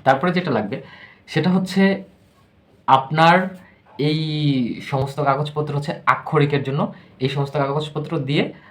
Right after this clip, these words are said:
আপনি আবেদনটি করে দিবেন, আবেদনটি করে দিবেন, টাকা পেমেন্ট করে দিবেন, হয়ে গেল। আর কোনো ঝাই ঝামেলা নেই। এই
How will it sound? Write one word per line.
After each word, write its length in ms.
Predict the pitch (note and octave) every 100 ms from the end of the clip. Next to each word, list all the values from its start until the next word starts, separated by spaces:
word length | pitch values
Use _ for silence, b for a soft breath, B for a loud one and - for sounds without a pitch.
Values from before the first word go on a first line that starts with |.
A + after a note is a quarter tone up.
| B
আপনি 200 | G#2+ -
আবেদনটি 440 | A#2 C3 D3 D3
করে 280 | - C#3+ C3+
দিবেন, 260 | G#2+ - - - _ _ -
আবেদনটি 380 | A2 A#2+ C#3 C#3
করে 180 | C#3+ D3
দিবেন, 280 | D3+ G3+ A3
টাকা 260 | C#3 C3
পেমেন্ট 280 | B2+ B2+ B2+
করে 160 | C#3 C#3
দিবেন, 220 | E3+ - B B B B B B _ _ -
হয়ে 200 | F#3 E3
গেল। 260 | A#2 G#2+ -
আর 180 | E3
কোনো 280 | E3+ E3 D3+
ঝাই 180 | C3 A#2+
ঝামেলা 280 | A2+ G#2 G2
নেই। 160 | F#2+
এই 600 | E2+ C3+ D3+ E3 E3+ E3+